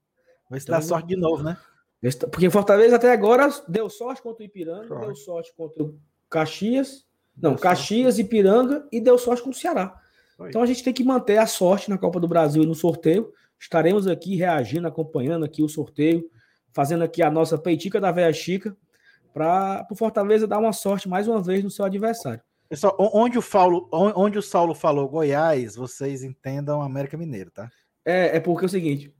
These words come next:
Speaker 2: Goiás foi a sequência do ano passado, né? Era Goiás e Corinthians.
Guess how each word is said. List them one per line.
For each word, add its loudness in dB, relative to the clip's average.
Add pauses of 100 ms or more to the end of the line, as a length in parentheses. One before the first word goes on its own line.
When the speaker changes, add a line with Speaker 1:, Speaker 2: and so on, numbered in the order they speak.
(160)
Speaker 2:
Goiás 2
foi -2
a 2
sequência -4
do 0
ano -8
passado, -10 (380)
né? -14 (720)
Era -2
Goiás 2
e -6
Corinthians. -4